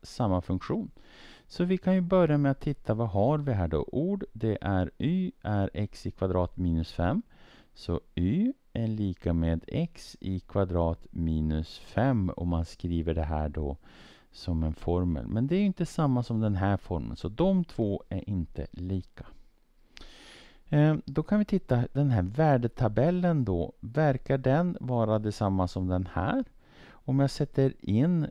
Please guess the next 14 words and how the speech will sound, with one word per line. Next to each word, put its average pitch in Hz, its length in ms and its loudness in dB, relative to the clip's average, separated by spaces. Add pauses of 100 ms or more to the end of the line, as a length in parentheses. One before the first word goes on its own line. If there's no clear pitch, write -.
(120)
en 95 380 2
etta - 440 -2
här 131 320 2
istället 110 340 -2
för 113 180 0
x, - 460 -6 (380)
blir 127 320 2
det 127 120 4
minus 98 380 2
fyra 110 400 2
då? 202 360 -2
Vi 120 80 -10
sätter - 540 -4
in 82 260 0